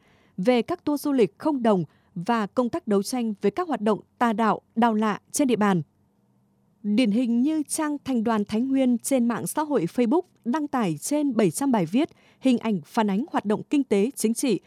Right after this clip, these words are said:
văn hóa xã hội, trong đó nhiều bài bảo vệ nền tảng tư tưởng của Đảng. Nhóm Đại Ngàn Trường Sơn đăng hơn sáu nghìn một trăm lượt tin bài, chia sẻ đấu tranh các quan điểm sai trái và bảo vệ nền tảng tư tưởng của Đảng. Fanpage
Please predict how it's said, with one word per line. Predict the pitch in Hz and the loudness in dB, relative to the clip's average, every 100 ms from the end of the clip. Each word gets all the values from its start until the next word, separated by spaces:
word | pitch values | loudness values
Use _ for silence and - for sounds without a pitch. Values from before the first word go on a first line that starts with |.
| _ | _
văn | 170 240 | -2 -2
hóa | 214 190 | -2 -4
xã | - 285 | -4 -2
hội, | 277 226 - _ _ _ _ | 2 2 0 _ _ _ _
trong | 285 262 | -4 -2
đó | 220 214 320 | -2 -4 -2
nhiều | 254 247 | 2 2
bài | 208 226 208 | 2 -2 0
bảo | 202 208 | 0 0
vệ | 165 226 190 | 0 -4 0
nền | 214 214 | 0 0
tảng | 240 196 | -2 -6
tư | - 294 | -4 -2
tưởng | 262 196 | -2 0
của | 208 | 0
Đảng. | 214 180 143 _ _ _ _ _ 226 | 0 -2 -6 _ _ _ _ _ 2
Nhóm | 240 226 349 | 2 2 -2
Đại | 262 - | -4 -2
Ngàn | 220 226 208 | -2 -2 -4
Trường | - 226 | 0 -2
Sơn | 202 269 269 233 - | 0 0 0 0 -4
đăng | 185 240 240 | -4 -2 -2
hơn | 233 254 226 | 0 0 0
sáu | - 190 | -2 -2
nghìn | 311 269 202 | 0 0 0
một | 165 | -2
trăm | 277 | -4
lượt | 269 220 - | 0 0 0
tin | 262 | 0
bài, | 233 208 170 - _ _ - | 2 2 0 -4 _ _ -2
chia | 269 | -2
sẻ | - 247 185 | 0 -4 -2
đấu | 202 208 | 0 0
tranh | 214 277 233 | 0 -4 -2
các | 311 339 | -4 -4
quan | 294 240 | -2 0
điểm | 196 160 | 0 -2
sai | 285 277 | -6 -6
trái | - 220 226 - _ _ | -2 -2 -2 -6 _ _
và | 190 247 226 | -4 -2 -2
bảo | 220 233 170 | 0 0 2
vệ | 226 - | -2 0
nền | 208 214 | 0 0
tảng | - 226 156 | -2 -4 -4
tư | 285 | -4
tưởng | 269 214 | 0 0
của | 208 | 2
Đảng. | 208 196 156 _ _ _ _ _ - | 0 0 -2 _ _ _ _ _ 0
Fanpage | 254 208 285 | 0 2 0